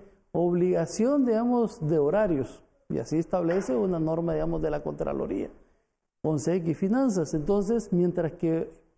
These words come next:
un personal de cero once tiene que llegar por fuerza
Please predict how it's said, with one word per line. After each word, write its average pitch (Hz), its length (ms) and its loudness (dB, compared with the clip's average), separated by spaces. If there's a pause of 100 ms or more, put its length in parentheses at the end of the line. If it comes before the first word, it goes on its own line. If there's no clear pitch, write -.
un 233 240 2
personal 185 560 0
de 156 100 0
cero 226 240 2
once 165 320 0 (640)
tiene 240 400 2
que 185 100 0
llegar 170 480 0
por 147 140 -2
fuerza 220 400 -2